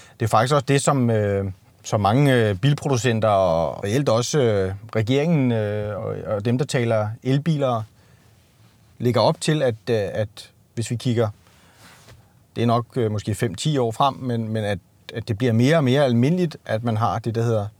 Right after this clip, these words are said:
en bildeling. Altså, at man ikke reelt ikke ejer bilen, men at man går ned og siger, "Men i dag, der, der, der skal jeg kun bruge en bil, der kan sidde to i, og, øh, på fredag, der skal jeg så bruge en bil, der kan sidde,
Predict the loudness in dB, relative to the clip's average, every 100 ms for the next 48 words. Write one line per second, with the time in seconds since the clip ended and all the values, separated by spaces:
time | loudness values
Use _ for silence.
0 | _ _ _ _ _ -8 -4 0 2 2
1 | 0 -2 -6 -8 -4 -2 2 2 4 2
2 | 4 4 4 2 0 -2 0 0 2 2
3 | 2 0 -4 -18 -20 -20 -20 -20 -20 -20
4 | -20 _ _ _ -4 0 2 2 0 2
5 | 2 2 0 2 0 2 2 4 6 4
6 | 4 2 0 2 2 2 2 2 2 0
7 | 0 0 -2 0 2 2 0 0 0 2
8 | 2 2 0 -2 -4 -2 0 0 0 -2
9 | 0 -2 -2 -2 -2 -2 -4 -6 -4 -2
10 | 0 -2 -4